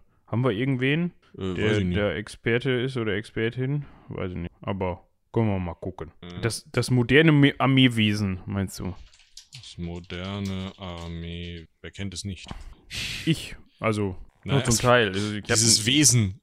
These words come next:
Speaker 2: einzeln.
Speaker 1: Ach
Speaker 2: So,
Speaker 1: so.
Speaker 2: „Hallo, ich bin das moderne Armeewesen.“
Speaker 1: <laughs> „Ich wohne hier, bitte füttere mich.“ Gut, jetzt geht's los. Und wir schließen so ein bisschen an die Folge an in der Antike. Also heute ist es mal wieder richtig antik unterwegs.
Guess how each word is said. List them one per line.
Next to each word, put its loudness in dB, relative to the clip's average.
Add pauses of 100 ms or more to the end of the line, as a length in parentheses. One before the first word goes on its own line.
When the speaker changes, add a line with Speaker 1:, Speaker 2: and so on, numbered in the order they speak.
Speaker 2:
einzeln. 2
Speaker 1:
Ach 2
Speaker 2:
So, 6
Speaker 1:
so. 4
Speaker 2:
„Hallo, -4
ich -8
bin -2
das -6
moderne -4
Armeewesen.“ -4 (220)
Speaker 1:
<laughs> -4
„Ich -4
wohne 6
hier, 0 (220)
bitte -4
füttere -2
mich.“ -4 (380)
Gut, 4 (320)
jetzt 0
geht's 0
los. 4 (560)
Und 4
wir 8
schließen 4
so 6
ein 2
bisschen 2
an 2
die -2
Folge 4
an 2
in 4
der 8
Antike. 4
Also 4
heute 2
ist -2
es -4
mal 2
wieder 4
richtig 0
antik -4
unterwegs. 0